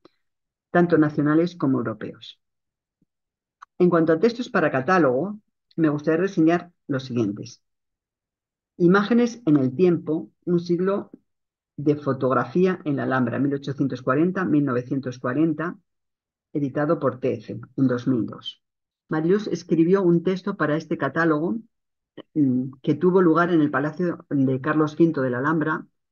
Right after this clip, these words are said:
y el Ge-, y Generalife en dos mil tres y en el Museo de San Isidro de Madrid en dos mil cuatro. También escribieron los comisarios Javier Piñar y Eduardo, Eduardo Katz. Los mil relatos de la imagen y una más, fotografía y literatura,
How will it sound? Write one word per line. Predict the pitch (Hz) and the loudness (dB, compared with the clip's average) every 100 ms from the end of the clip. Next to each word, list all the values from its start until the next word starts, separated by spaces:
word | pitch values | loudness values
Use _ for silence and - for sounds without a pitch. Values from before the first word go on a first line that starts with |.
| _ _ | _ _
y | 190 185 - - | -6 -6 -8 -8
el | 135 | -8
Ge-, | 131 - | -6 -10
y | 131 | -8
Generalife | 127 127 117 151 170 156 | -6 -4 -2 -2 -2 0
en | 135 | 0
dos | 123 139 | 0 0
mil | 143 143 | 0 0
tres | 160 160 - - | -2 -2 -8 0
y | |
en | 165 | 2
el | 151 | 2
Museo | 147 147 - 180 185 - | 0 -2 -2 -4 -4 -6
de | 143 135 131 | -4 -4 -4
San | 127 131 | -2 -4
Isidro | 123 147 151 | -2 -2 0
de | 139 | 0
Madrid | 131 131 156 151 | -2 0 -2 0
en | 123 | -4
dos | 117 | -2
mil | 127 | -4
cuatro. | 123 107 110 123 - _ _ _ | -4 -8 -8 -14 -20 _ _ _
También | 127 135 151 | -2 4 4
escribieron | 156 147 151 165 196 226 - _ - | 2 2 4 4 2 -4 -10 _ -16
los | 135 | -10
comisarios | 135 127 135 156 160 | -4 -4 -2 -4 -4
Javier | - 127 135 | -4 -2 -2
Piñar | 131 131 147 156 - | -2 0 0 -2 -2
y | 147 | 0
Eduardo, | 127 123 120 - - | 2 -2 -2 -6 -6
Eduardo | 143 131 123 120 117 | -6 -2 -2 -2 -6
Katz. | 117 - - - _ _ _ _ _ _ _ _ _ _ _ _ _ _ _ _ - _ _ _ _ _ _ _ _ _ _ _ _ _ - | -8 -12 -16 -20 _ _ _ _ _ _ _ _ _ _ _ _ _ _ _ _ -20 _ _ _ _ _ _ _ _ _ _ _ _ _ -4
Los | 170 | 0
mil | 208 220 | 2 2
relatos | 208 180 185 190 175 | 4 4 2 0 2
de | |
la | 160 | 2
imagen | 151 175 202 214 165 | 2 2 0 0 2
y | |
una | 151 143 | 2 2
más, | 170 226 - | -2 -4 -8
fotografía | 143 131 135 135 | -8 -4 -2 2
y | 170 | 2
literatura, | 160 143 131 160 190 233 | 2 0 -2 -2 -2 -4